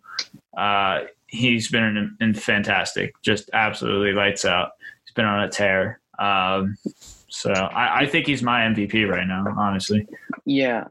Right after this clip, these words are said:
Speaker 2: I mean, one final note about Aaron Rodgers is once, if he feels he's having a good game and is going up against a weak defense, he loves to throw it. He loves to pad his stats.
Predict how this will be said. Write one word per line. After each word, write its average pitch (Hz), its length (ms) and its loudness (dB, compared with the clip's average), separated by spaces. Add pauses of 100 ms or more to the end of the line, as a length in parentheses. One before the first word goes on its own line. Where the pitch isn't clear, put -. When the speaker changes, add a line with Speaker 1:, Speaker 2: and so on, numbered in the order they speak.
Speaker 2:
I 143 80 0
mean, 156 240 2
one 170 140 0
final 170 280 0
note 131 180 2
about 127 240 2
Aaron 120 200 2
Rodgers 113 440 0
is 117 160 0
once, 139 300 2 (160)
if 139 180 -2
he 202 80 4
feels 160 360 0
he's 135 140 -2
having 135 280 0
a 113 80 -2
good 131 260 0
game 123 280 2
and 117 80 0
is 110 100 -2
going 123 240 2
up 113 100 0
against 117 240 0
a 120 60 0
weak 120 260 2
defense, 127 480 0 (280)
he 160 160 0
loves 139 300 0
to 127 120 -2
throw 117 300 2
it. - 120 -6
He 147 140 2
loves 127 220 2
to 120 100 -4
pad 117 240 2
his 110 120 -4
stats. 110 380 0